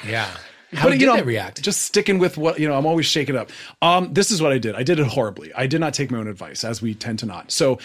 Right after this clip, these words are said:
Speaker 2: instead of doing it, I don't know, nicely, I met, we all flew into Palm Springs. My parents flew in from the East Coast.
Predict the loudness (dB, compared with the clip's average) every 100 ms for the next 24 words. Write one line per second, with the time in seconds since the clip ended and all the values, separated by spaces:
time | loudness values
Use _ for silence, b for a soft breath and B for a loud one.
0 | B -6 0 2 2 0 0 0 0 -2
1 | -8 -20 B B -4 -4 -4 -14 -8 -2
2 | -2 0 0 0 -2 B B B -4 -2
3 | 0 0 -2 -2 0 2 0 0 0 0
4 | -4 -4 -4 -4 -6 -6 -8 -8 -8 -8
5 | -8 -8 -6 -6 -6 -8 -8 -8 -10 -8
6 | -8 -10 -10